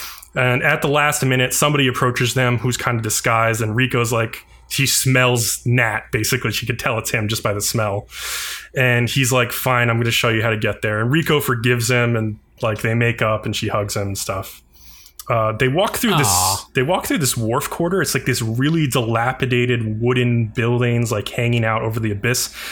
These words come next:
Speaker 1: Just absolutely spectacularly gorgeous background art in these scenes as they're walking through that quarter, I thought. Uh, you see these, like, almost, like, zombie people hanging out. Um, and wooden sh-, yeah, so, yeah, I was gonna say, Nat has a moment,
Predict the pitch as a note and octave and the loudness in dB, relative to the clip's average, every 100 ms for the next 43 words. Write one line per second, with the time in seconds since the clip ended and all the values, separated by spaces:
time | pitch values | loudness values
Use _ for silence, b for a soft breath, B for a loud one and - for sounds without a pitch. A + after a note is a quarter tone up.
0 | B B F#3+ G#3 - F3 - G#3 E3+ C3+ | B B -2 0 2 2 2 2 2 2
1 | - - - - - D3+ C#3+ C#3+ C3 B2+ | 0 -2 -4 -4 -2 -2 -2 -2 0 2
2 | A#2 A#2 A#2+ A2+ G#2+ - A#2 G#2+ A#2+ G#2+ | 2 2 2 0 -2 -2 -2 0 0 0
3 | A2 G2+ G#2+ - A#2 A2 G#2+ - B2 G#2 | -2 -6 -8 -4 -2 0 0 0 0 0
4 | G#2+ G2+ A2 G#2+ G#2+ - A2+ - G#2+ G#2 | -2 0 0 0 -2 -2 -4 -2 -4 -4
5 | - A#2+ G2+ G2+ G2 G#2 G2 G2 B B | -4 -2 -2 -2 -4 -4 -4 -6 B B
6 | B B B B - A#2+ G#2+ A#2+ D3+ C3 | B B B B -4 -2 0 0 2 2
7 | A#2 A2+ - - C3 A#2+ - A2 G#2 A2+ | 2 0 -2 -2 0 2 0 -2 -2 0
8 | A2+ A2+ A2+ G#2+ - A2+ G#2 G#2 G2 A2+ | 2 2 0 -2 -2 -4 -4 -6 -4 -2
9 | A2 G#2 G#2+ G2+ - - B2 A2 A#2 A#2+ | -2 -2 -2 -4 -10 -10 -6 -6 -6 -8
10 | - - - - B2 A#2+ A#2 A2+ - - | -10 -18 -12 -2 0 2 2 0 -4 -8
11 | B B B B - C3 F3 F#3 F3 - | B B B B -4 2 4 2 0 0
12 | C#3+ B2 C#3+ C3 C3+ A2+ A2 A#2+ B2 B2+ | 0 2 2 2 2 0 0 0 2 2
13 | C#3+ D#3+ D#3 C3+ B2 A#2+ B2 A#2+ | 2 2 2 2 2 2 2 2